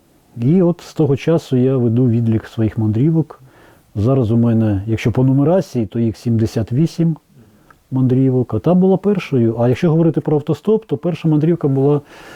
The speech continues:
у дві тисячі другому році, коли мені вже було тридцять років. Ну, для мене він найуніверсальніший,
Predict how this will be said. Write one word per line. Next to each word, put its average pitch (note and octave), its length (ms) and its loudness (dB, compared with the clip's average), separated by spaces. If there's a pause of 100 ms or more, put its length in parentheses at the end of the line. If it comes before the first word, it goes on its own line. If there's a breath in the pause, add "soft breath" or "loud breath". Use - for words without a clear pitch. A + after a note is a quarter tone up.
(160 loud breath)
у D3+ 80 2
дві C3+ 140 4
тисячі - 280 0
другому C3+ 340 2
році, F#3 260 0
коли C3 200 -2
мені C#3 240 2
вже B2 140 0
було A#2+ 220 2
тридцять A#2+ 320 -2
років. F2+ 340 -6 (180)
Ну, B2 80 0
для B2+ 120 4
мене G3 240 4
він F3+ 240 2
найуніверсальніший, D#3 1200 0